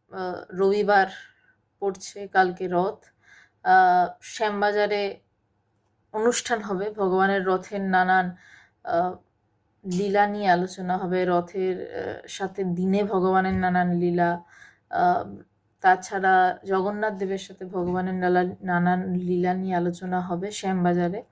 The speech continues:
আহ, সেই যারা আসতে চান তারা কমেন্ট করবেন, জানাবেন, আমি তাদেরকে ডিটেলস অ্যাড্রেস দিয়ে দেবো। আহ, রবিবার বিকেল সাড়ে পাঁচটা থেকে অনুষ্ঠান ইন্টারন্যাশনাল বেদান্ত সোসাইটির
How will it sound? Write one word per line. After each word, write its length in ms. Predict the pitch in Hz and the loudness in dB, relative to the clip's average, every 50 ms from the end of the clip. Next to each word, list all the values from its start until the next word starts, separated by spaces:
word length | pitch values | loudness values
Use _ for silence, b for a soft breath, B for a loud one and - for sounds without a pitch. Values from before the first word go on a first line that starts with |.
| B B B B B B B B B _ | B B B B B B B B B _
আহ, 440 | - 180 175 175 175 175 175 170 - | -2 2 4 4 6 4 4 2 0
সেই 540 | 190 - - 208 190 190 185 180 180 - - - _ _ _ _ - | -4 -10 -6 -4 -2 -2 -2 -2 -4 -8 -12 -16 _ _ _ _ -8
যারা 320 | 185 185 190 185 196 190 185 | 0 4 4 6 8 6 6
আসতে 260 | 185 - - - 208 | 4 2 -6 -12 -12
চান 260 | 202 - 214 214 214 | -10 -8 -10 -10 -8
তারা 520 | - 202 190 185 185 185 180 180 175 - - - | -6 -4 0 2 4 6 6 4 4 2 -2 -6
কমেন্ট 360 | 185 180 190 190 190 190 196 | -6 -6 -4 -6 -6 -8 -8
করবেন, 480 | 208 196 190 185 190 196 214 240 214 190 | -10 -8 -8 -8 -8 -10 -12 -14 -12 -6
জানাবেন, 540 | 185 190 175 175 180 180 175 185 214 277 - _ b b b b b b b b _ | -2 0 2 2 2 2 2 0 -4 -8 -12 _ b b b b b b b b _
আমি 260 | - 196 196 190 190 | -2 0 0 0 0
তাদেরকে 760 | 185 196 190 175 185 180 175 175 - 185 180 180 180 - - _ _ 190 | -2 -2 -2 -2 -2 -4 -4 -4 -4 -2 -2 0 -2 -2 -6 _ _ -14
ডিটেলস 380 | 175 175 175 202 196 190 196 - | -14 -8 -4 -4 -4 -4 -6 -8
অ্যাড্রেস 600 | 208 180 175 175 _ - 185 180 175 - - - - | -10 -10 -10 -12 _ -10 -10 -10 -10 -12 -18 -14 -6
দিয়ে 200 | 175 185 175 175 | -2 0 0 0
দেবো। 280 | 175 175 175 175 190 - _ _ _ _ _ _ _ _ _ b b b b b b _ _ - | 0 -2 -6 -8 -10 -14 _ _ _ _ _ _ _ _ _ b b b b b b _ _ -4
আহ, 420 | - 180 185 180 175 175 175 - 190 | 0 2 4 4 4 2 -2 -4 -2
রবিবার 520 | 196 196 190 180 208 208 208 240 247 269 | 0 0 0 -2 -4 -4 0 0 0 0
বিকেল 360 | 269 240 208 190 170 208 220 254 | -2 -8 -10 -8 -4 -2 -4 -2
সাড়ে 260 | 247 - 214 180 180 | -2 -4 -4 -4 -4
পাঁচটা 340 | 180 185 - - - 196 190 | -4 -6 -10 -10 -10 -14 -14
থেকে 260 | - - - - 208 | -14 -16 -18 -12 -8
অনুষ্ঠান 560 | 190 180 180 180 180 - - - 196 190 190 - _ _ _ _ _ _ _ _ _ _ _ b b b b b b b b b b b b _ - | -6 -6 -6 -6 -8 -10 -16 -14 -14 -14 -14 -14 _ _ _ _ _ _ _ _ _ _ _ b b b b b b b b b b b b _ -4
ইন্টারন্যাশনাল 600 | 208 202 185 196 196 202 202 - 208 208 208 208 | -2 -2 0 0 0 -2 -2 -2 -2 0 0 2
বেদান্ত 380 | 196 196 180 190 190 190 190 - | 2 2 2 2 0 -2 -4 -8
সোসাইটির 600 | 202 214 214 202 - 220 214 214 214 - 240 254 | -8 -6 -6 -4 -2 -2 -2 -2 -2 -6 -12 -12